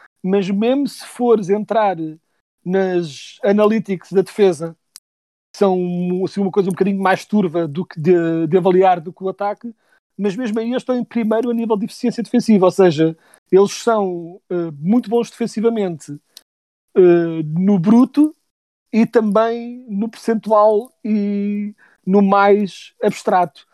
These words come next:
E acima de tudo, para mim, a grande razão para mim em relação a isso é que o Draymond Green é um gênio defensivo e acho que continuamos a ter aqui e ali, eh, aquelas pessoas que pegam naquela frase do Barkley, eh, do triple single, a gozar com ele,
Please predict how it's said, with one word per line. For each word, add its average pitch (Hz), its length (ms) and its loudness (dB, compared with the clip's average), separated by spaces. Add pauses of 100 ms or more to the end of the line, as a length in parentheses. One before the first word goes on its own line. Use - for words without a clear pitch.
(260)
E 220 120 -2
acima 262 300 -6
de - 60 -14
tudo, 208 180 -6
para 185 180 -4
mim, 226 520 -4
a 208 80 0
grande 226 260 0
razão 214 320 0
para 202 160 0
mim 214 120 -2
em 208 40 0
relação 202 320 0
a 208 60 0
isso 233 280 -2
é 226 80 0
que 240 400 -4 (440)
o 202 80 6
Draymond 220 420 4
Green 226 240 2
é 226 60 4
um 214 140 2
gênio 214 380 0
defensivo 214 640 0 (360)
e 185 140 4
acho 190 320 2
que 185 400 -6
continuamos 202 540 -2
a 190 60 -2
ter 214 220 -4
aqui 190 240 -4
e 196 60 2
ali, 185 420 -4 (520)
eh, 175 280 0
aquelas 190 360 2
pessoas 190 360 2
que - 120 -20
pegam 185 260 -2
naquela 170 300 0
frase 175 340 0
do 156 180 -6
Barkley, 160 520 -2 (400)
eh, 170 180 -6
do 156 160 -8
triple 196 360 -2
single, 180 480 -4
a 175 40 -2
gozar 165 240 -2
com 180 220 -4
ele, 175 280 -4